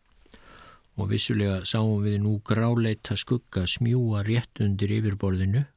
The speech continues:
kringum skipið. Turban múllans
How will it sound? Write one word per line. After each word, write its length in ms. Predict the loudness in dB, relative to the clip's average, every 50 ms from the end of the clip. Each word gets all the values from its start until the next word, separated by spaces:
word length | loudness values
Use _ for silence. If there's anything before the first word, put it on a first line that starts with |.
| _
kringum 420 | -4 -2 -2 0 -2 -2 -4 -4 -4
skipið. 480 | -2 -2 -2 -2 -2 -4 -8 -14 -14 -16 _ _ _ _ _ _ _ _ _ _ _ _ _ _ _ _ _ _ -4
Turban 480 | -2 0 0 0 -2 -2 0 0 2 2
múllans 680 | 2 2 2 2 2 2 2 0 0 -2 -4 -6 -8